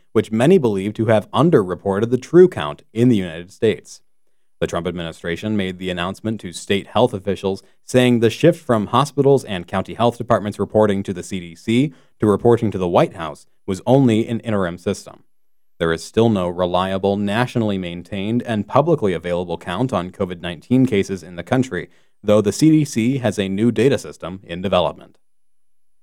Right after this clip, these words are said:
A federal judge has granted prosecutors access to President Trump's tax returns,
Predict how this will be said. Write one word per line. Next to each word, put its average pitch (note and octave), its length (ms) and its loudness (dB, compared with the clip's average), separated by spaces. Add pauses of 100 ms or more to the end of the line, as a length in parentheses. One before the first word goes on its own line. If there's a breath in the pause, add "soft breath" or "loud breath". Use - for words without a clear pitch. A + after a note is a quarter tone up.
(380)
A E2+ 180 -2
federal G2+ 420 2
judge G2 400 -2
has G2 180 -2
granted G#2 460 -2
prosecutors A2+ 720 0
access G#2 480 0
to - 80 -20
President F#2 420 -6
Trump's F2 240 -6
tax F#2+ 320 -2
returns, G2+ 420 -6